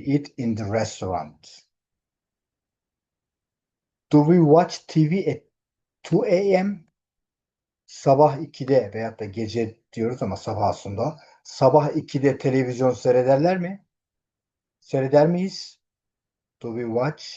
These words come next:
T V at two A M? Seyreder miyiz? No, we don't.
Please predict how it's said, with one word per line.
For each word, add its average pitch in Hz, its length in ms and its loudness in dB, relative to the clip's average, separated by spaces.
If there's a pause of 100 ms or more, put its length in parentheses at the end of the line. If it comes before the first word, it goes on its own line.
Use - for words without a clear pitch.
(460)
T 123 200 -6
V 131 140 -2
at - 120 -12
two 131 200 -2
A 143 80 0
M? 160 340 -6 (320)
Seyreder 113 440 -4
miyiz? 165 420 -8 (360)
No, 117 260 4
we 120 180 -6
don't. 120 500 0